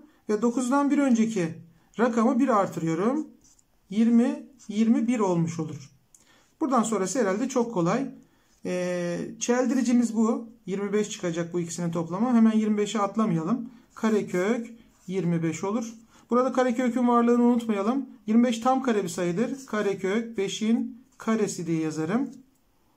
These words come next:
Biliyorsunuz karekökle kare işlemi birbirini sevmezler ve birbirlerini gördüklerinde yok ederler. Kare ile karekök birbirini yok edince geriye ne kalır değerli çocuklar? Beş kalır. Cevabımız da C seçeneği olur.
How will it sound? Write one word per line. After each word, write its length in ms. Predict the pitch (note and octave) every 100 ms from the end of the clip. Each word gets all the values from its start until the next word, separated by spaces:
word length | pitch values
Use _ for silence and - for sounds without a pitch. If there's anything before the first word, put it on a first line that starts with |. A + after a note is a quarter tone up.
| _ _ _ _
Biliyorsunuz 540 | A#3 C#4 B3+ C#4 B3
karekökle 880 | - A#3+ C#4 - A#3 A3+ G#3 C#4 - - _
kare 360 | - B3 C4 A3
işlemi 420 | - - F3+ A#3
birbirini 280 | A3 G3+ A3
sevmezler 840 | A#3 G3+ G3+ G3 F3+ F3+ A3+ A3+ -
ve 120 | G3
birbirlerini 340 | A3 G#3+ G#3 G#3
gördüklerinde 540 | A#3 - - F#3 A3+
yok 200 | A3+ F#3+
ederler. 500 | E3+ E3 D#3+ A#3 - - _ _ _
Kare 240 | - B3+ A#3+
ile 120 | A3
karekök 400 | A#3 A3+ A3 A3
birbirini 280 | A3 F#3 G3
yok 160 | A#3
edince 500 | A3 F3 E3+ F#3+ C4+ - - - _
geriye 260 | A3 A3+ A#3
ne 100 | A#3
kalır 280 | G#3 F3+
değerli 220 | E3+ F3 E3+
çocuklar? 440 | F3 E3 A3+ C4+ - - _ _ -
Beş 240 | A3 A#3
kalır. 400 | - F3+ A#3+ - - - _
Cevabımız 560 | A3 A3 G3 F3+ E3
da 240 | G3 C4+ - - - - -
C 240 | C3+ G3 A3+
seçeneği 440 | A3+ - E3+ D#3+
olur. 300 | D3 C3 -